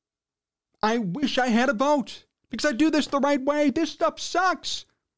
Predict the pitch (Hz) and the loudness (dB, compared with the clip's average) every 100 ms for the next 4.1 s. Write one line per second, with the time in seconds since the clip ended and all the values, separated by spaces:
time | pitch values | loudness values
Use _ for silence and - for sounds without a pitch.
0 | _ _ _ - 330 302 302 285 - 339 | _ _ _ 2 2 4 2 0 0 4
1 | 359 392 359 294 - 240 214 202 165 104 | 6 4 4 2 2 2 2 2 0 0
2 | - - _ _ _ _ - 233 240 330 | -6 -12 _ _ _ _ 0 4 4 4
3 | 339 294 254 - 220 190 - 294 311 147 | 2 2 2 0 -6 -8 0 2 4 2
4 | 165 | 0